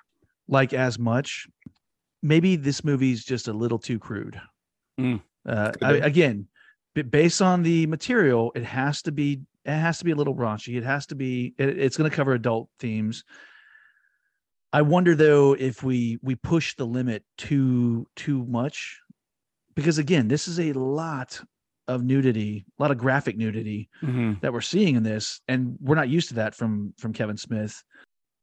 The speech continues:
Speaker 1: I don't know. I, I, I think maybe it could have been toned down just a, just a tad.
Speaker 2: Mm-hmm.
Speaker 1: And, you know, e-, and this movie is actually one of those, uh, those situations where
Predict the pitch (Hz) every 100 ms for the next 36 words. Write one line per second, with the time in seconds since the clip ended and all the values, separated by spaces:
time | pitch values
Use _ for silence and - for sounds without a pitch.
0 | - 190 202 175 107 147 147 160 143 165
1 | 214 165 165 170 165 160 - 143 - 151
2 | 139 123 143 131 117 110 123 135 131 139
3 | 127 110 76 127 123 - 131 135 139 139
4 | - 127 123 135 117 _ _ _ _ _
5 | _ _ 156 165 196 170 143 - 190 -
6 | - - 165 160 151 143 - _ _ _
7 | _ _ _ _ 139 185 220 185 143 131
8 | 123 120 _ _ _ _ _ - 131 151
9 | 190 - 135 131 127 123 117 123 113 107
10 | 107 123 - 123 123 151 143 113 117 113
11 | 110